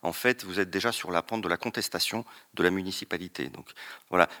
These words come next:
Mais si vous êtes vendeuse de tickets dans un tramway, finalement, euh, le policier comprend très vite qu'il n'y a rien à tirer, vous ne représentez au-, vous ne représentez rien, vous êtes rien, et donc on, on,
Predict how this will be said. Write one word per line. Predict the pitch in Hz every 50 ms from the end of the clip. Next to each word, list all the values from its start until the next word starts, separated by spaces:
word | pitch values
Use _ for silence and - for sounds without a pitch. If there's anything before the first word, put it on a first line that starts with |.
| - 101
Mais | 107
si | - - 160
vous | 156 135 123
êtes | 135 123 - -
vendeuse | - 113 117 113 120 117 104
de | 107 101
tickets | - - 101 - 113
dans | 98 95 -
un | 92 87
tramway, | - - 95 95 101 123 147 151 - - - -
finalement, | - - - 113 104 98 90 107 123 135 139 - - - - - -
euh, | - 90 92 92 90 87 90 87
le | 90 120 127
policier | - - 120 107 107 - - - 131 131
comprend | 123 - 104 95 - - 98
très | - - 101 90
vite | 104 131 127 -
qu'il | - - 92 90
n'y | 90 87
a | 87
rien | 87 104 107 104 - - - - _
à | - -
tirer, | - - - 95 95 90 95 95
vous | 87 95
ne | 87
représentez | 87 107 98 - 98 92 95 - 107 - - -
au-, | - - -
vous | - - - 202
ne | 214 202
représentez | 190 - - - - 185 170 190 - 90
rien, | 78 80 82 107 123 - - - _ - - - -
vous | - - 85
êtes | 87 - -
rien, | - 80 80 104 - - - - - - - - - - - -
et | 76 107 127 -
donc | 78 - 113 120 - - -
on, | 87 90 98 113 - - -
on, | - 87 85 85